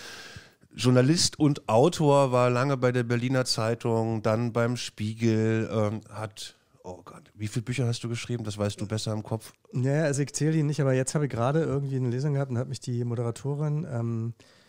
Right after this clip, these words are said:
Speaker 2: die hat es nachgezählt, waren zwanzig. Also
Speaker 1: Zwanzig?
Speaker 2: Ja, ja, zwanzig Bücher, aber die meisten sind, also viele davon, nicht die meisten, aber viele sind so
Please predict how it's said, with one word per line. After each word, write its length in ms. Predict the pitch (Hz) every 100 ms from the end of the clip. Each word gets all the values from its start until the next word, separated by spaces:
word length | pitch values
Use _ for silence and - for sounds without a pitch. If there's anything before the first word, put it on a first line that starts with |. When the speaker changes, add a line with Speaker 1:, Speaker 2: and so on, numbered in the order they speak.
| _ -
Speaker 2:
die 80 | 127
hat 80 | 143
es 80 |
nachgezählt, 420 | 131 120 135 - 104
waren 100 | 120
zwanzig. 500 | - 101 120 - - _ _ -
Also 140 | 139
Speaker 1:
Zwanzig? 300 | 135 175 151
Speaker 2:
Ja, 100 | 139
ja, 140 | 151 135
zwanzig 380 | 135 143 139
Bücher, 260 | 113 143 147
aber 80 | 135
die 80 | 127
meisten 320 | 127 156 151
sind, 120 | 151
also 140 | 135
viele 340 | 123 - 196 196
davon, 320 | 165 - 143
nicht 140 | 131
die 80 | -
meisten, 360 | 110 117 120 127
aber 120 | 117
viele 240 | - 151
sind 220 | 123 123 120
so 280 | 120 113